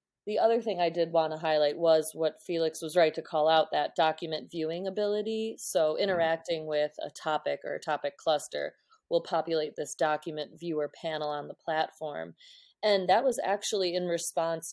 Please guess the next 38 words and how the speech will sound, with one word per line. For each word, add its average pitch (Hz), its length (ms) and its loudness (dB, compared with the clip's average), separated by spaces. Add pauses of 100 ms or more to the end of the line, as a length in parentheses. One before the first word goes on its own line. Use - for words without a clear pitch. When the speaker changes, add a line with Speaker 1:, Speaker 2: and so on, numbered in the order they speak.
Speaker 1:
to 156 160 -4
feedback 165 500 0
from 156 180 0
our 151 160 0
researchers 160 720 -4
on 147 160 -6
early 147 320 -4
iterations 165 580 0
of 151 100 -6
the 151 80 -4
platform 151 640 -2
that 147 180 -4
said, 156 340 0
you 165 100 -6
know, 147 280 -6 (280)
"I 170 60 -2
might 170 180 4
have 147 80 2
subject 190 400 0
matter 170 300 0
and 160 240 -6
this 165 160 -2
expertise, 156 840 -4
and 170 140 -4
I 160 80 0
do 220 220 -4
feel 196 200 0
like 160 200 0
this 160 160 -2
topic 160 420 0
is 151 200 -4
saying 160 360 -2
this 175 420 2
or 151 140 -6
its - 260 -8
relationship 160 600 -4
is 143 260 -8
this, 156 460 2